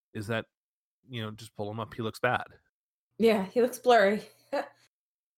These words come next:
Speaker 1: And, but at the same time, so does Blaze, but there's a reason why Blaze looks that way in his
Speaker 2: Mm-hmm.
Speaker 1: base skins, which is why you don't play the Bl-, the Blaze base skins. You play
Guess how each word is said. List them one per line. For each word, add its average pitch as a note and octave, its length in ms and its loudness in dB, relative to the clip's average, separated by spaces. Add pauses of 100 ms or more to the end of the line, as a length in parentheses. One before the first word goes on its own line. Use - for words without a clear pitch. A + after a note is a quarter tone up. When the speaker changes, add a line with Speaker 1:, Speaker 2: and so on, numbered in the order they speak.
(640)
Speaker 1:
And, A2 380 -10
but A#2+ 140 -8
at - 20 -20
the - 80 -20
same A#2 220 -6
time, A#2 320 -4 (440)
so E3+ 160 0
does A2+ 140 -4
Blaze, G#2+ 480 -2
but - 160 -12
there's A2 160 -8
a G2+ 80 -8
reason G#2+ 380 -8
why F2+ 160 -4
Blaze F2+ 280 -12
looks F2 220 -14
that - 160 -14 (100)
way - 120 -16 (840)
in A#2+ 120 -4
his A2 160 -8
Speaker 2:
Mm-hmm. E2 80 -14
Speaker 1:
base G#2 240 -8
skins, - 340 -20 (460)
which A2+ 220 -10
is G#2+ 60 -16
why G#2+ 120 -2
you G#2 100 -6
don't G2+ 260 -12
play F3 220 -8
the F3 80 -8
Bl-, A2 140 -10 (120)
the A2 140 -12
Blaze G2 340 -14
base F#2 260 -14
skins. A2 440 -18
You G2 200 -16
play G2+ 440 -10